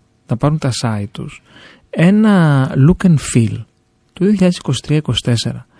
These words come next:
Γιατί έτσι όπως τα πράγματα εξελίσσονται, εξελίσσονται και, και οι γραφιστικές τάσεις, εξελίσσονται όλα. Άρα θεωρώ ότι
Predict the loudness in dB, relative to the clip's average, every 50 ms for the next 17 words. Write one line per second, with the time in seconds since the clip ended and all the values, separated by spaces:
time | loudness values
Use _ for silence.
0 | -20 -20 -20 -14 -8 0 2 2 2 4 2 2 2 2 2 0 -2 0 0 0
1 | 0 2 2 2 4 4 4 2 0 -2 -2 0 2 2 2 2 2 0 -2 -2
2 | -2 -4 -2 -2 -2 -2 -2 -4 -4 -6 -6 -2 0 2 4 4 2 0 -2 -8
3 | -20 -20 -20 -18 -18 -20 -20 _ _ _ 2 4 4 6 4 4 2 2 -4 -10
4 | -4 0 0 0 0 0 0 0 0 0 -2 -4 -10 -14 -16 -18 -20 -20 _ _
5 | -8 -8 -6 -4 -2 -2 0 0 0 -2 -2 -2 0 2 4 4 4 4 2 0
6 | -4 -10 _ _ _ _ _ _ _ _ _ _ _ _ _ _ 0 2 4 4
7 | 4 2 2 -2 -2 -2 0 2 2 2 2 2 2 0 0 0 -2 -4 -4 -2
8 | -2 -2 -2 -2 -4